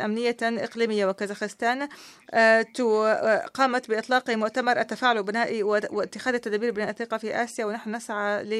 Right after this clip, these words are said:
لتوفير المنتديات المطلوبة لصنع القرار المشترك حول الأمن والتعاون في آسيا. أن كازاخستان ملتزمة بمبادئ القانون الدولي الأساسية، والتي، آه، تشكل، يشكل احترام حقوق الإنسان والحرية،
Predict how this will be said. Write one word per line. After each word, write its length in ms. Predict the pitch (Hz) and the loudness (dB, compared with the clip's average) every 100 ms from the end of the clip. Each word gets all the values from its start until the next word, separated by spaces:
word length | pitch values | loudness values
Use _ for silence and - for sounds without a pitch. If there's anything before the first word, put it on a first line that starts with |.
| 226 - - - | -4 -12 -18 -6
لتوفير 400 | - 220 277 269 | -2 0 0 0
المنتديات 680 | 214 214 220 196 220 254 - | 0 -4 -2 -2 0 -2 -2
المطلوبة 600 | 240 220 208 208 254 233 | -2 0 -2 -2 0 0
لصنع 420 | 220 214 254 240 | -2 -4 -4 -4
القرار 300 | 214 226 220 | -4 -2 -2
المشترك 500 | 208 208 233 254 247 | -2 -8 -6 -4 -4
حول 240 | - 247 226 | -2 -2 0
الأمن 280 | 208 233 214 | 0 0 -4
والتعاون 320 | 214 214 208 | -2 -2 -2
في 220 | - - | -4 -6
آسيا. 240 | - 175 - - - 285 | -4 -6 -8 -16 -12 -2
أن 120 | 285 | -2
كازاخستان 560 | 285 294 277 262 220 196 | 2 0 0 -6 -2 -2
ملتزمة 440 | 185 214 233 254 | -4 -8 -6 -4
بمبادئ 440 | 214 202 190 226 220 | -2 0 2 2 0
القانون 280 | - 214 | -2 -2
الدولي 360 | 208 185 190 233 | 0 0 2 2
الأساسية، 680 | 202 196 190 240 233 240 220 | 2 -2 -6 -6 0 2 2
والتي، 580 | 196 208 233 226 214 208 - - - _ | 0 -2 -2 -4 -4 -6 -16 -20 -20 _
آه، 480 | 214 208 208 208 - | 6 8 8 6 2
تشكل، 760 | - - - 269 - 233 233 208 | -8 -4 -2 -2 -2 2 4 2
يشكل 360 | 214 277 233 | 0 -2 0
احترام 340 | 220 240 233 240 | -2 2 4 2
حقوق 300 | 226 233 240 | 0 -4 -2
الإنسان 560 | - 208 - 226 254 | -2 -4 -2 -2 0
والحرية، 1160 | 269 240 214 220 - 220 214 220 208 262 233 190 | 0 2 2 2 2 0 -2 -4 -2 -2 0 0